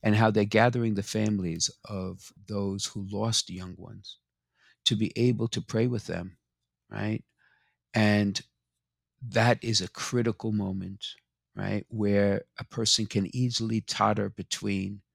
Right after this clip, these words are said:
encouragement in the Lord or despair and grief. The loss is so deep. But the bereavement program, that is among many events and many opportunities, including training, right, as you say, so that parishes can accompany those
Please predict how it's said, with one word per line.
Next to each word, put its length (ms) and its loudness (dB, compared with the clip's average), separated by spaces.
encouragement 720 -2
in 160 -2
the 60 -2
Lord 460 -4
or 120 -10
despair 680 0
and 100 -10
grief. 400 -10
The 80 0
loss 340 2
is 140 0
so 260 4
deep. 280 -10
But 140 2
the 60 6
bereavement 580 4
program, 480 0
that 320 6
is 200 0
among 380 2
many 340 4
events 720 -2
and 160 -4
many 300 4
opportunities, 680 -2
including 400 -2
training, 520 -2
right, 340 -2
as 160 -10
you 80 -4
say, 380 -4
so 160 -2
that 200 4
parishes 480 4
can 180 0
accompany 540 0
those 480 0